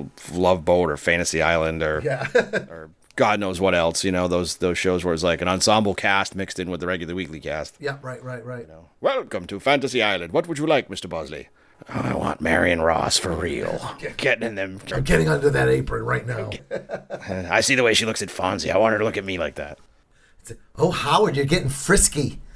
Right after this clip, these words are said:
Speaker 2: <laughs> All right, moving on to the second. Speaking of frisky, somebody that can stay
Speaker 1: Speaking of frisky.
Speaker 2: somebody can stay frisky for days at a time.
Speaker 1: Is rumored to stay frisky for days at a time, although he is currently residing in the Where Are They Now file.
Speaker 2: Yep.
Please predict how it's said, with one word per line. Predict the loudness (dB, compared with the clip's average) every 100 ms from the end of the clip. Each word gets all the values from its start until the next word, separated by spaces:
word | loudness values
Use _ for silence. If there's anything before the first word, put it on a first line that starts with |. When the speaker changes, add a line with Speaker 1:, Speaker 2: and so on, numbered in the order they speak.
| -20 -20 _ _ _ -18
Speaker 2:
<laughs> | -16 -4 -2 0 -2 0 -2 -4 -8 -12 _ -20 -20 _ -20 _ _ _ _ 2
All | 4
right, | 4 2 -8 -18 0
moving | 4 6 6
on | 6 4 2
to | 0
the | 0
second. | 4 4 4 2 0
Speaking | 2 4 4
of | 2
frisky, | 4 4 4 0
somebody | 2 4 6 6
that | 6
can | 2
stay | 2 2
Speaker 1:
Speaking | 4 4 4
of |
frisky. | 4 2 2
Speaker 2:
somebody | 4 4 4
can | 2
stay | 2 2
frisky | 4 2 2 -4
for | -4
days | 2 2 2
at | 0
a | 2
time. | 0 0 -2 -4 -6 -12 -20 -20 -20 -18 -10
Speaker 1:
Is | -8 -6
rumored | -6 2 4 6 4 0
to | -6
stay | -6 -6
frisky | -6 -12 -12
for | -10
days | -10 -10
at | -10
a |
time, | -10 -6 0
although | 2 6 6
he | 6 2
is | 2
currently | 4 4 4
residing | 0 2 2 0
in |
the | -2
Where | -2 -2
Are |
They | -4 -6
Now | -8
file. | -8 -8 -8 -8
Speaker 2:
Yep. | -10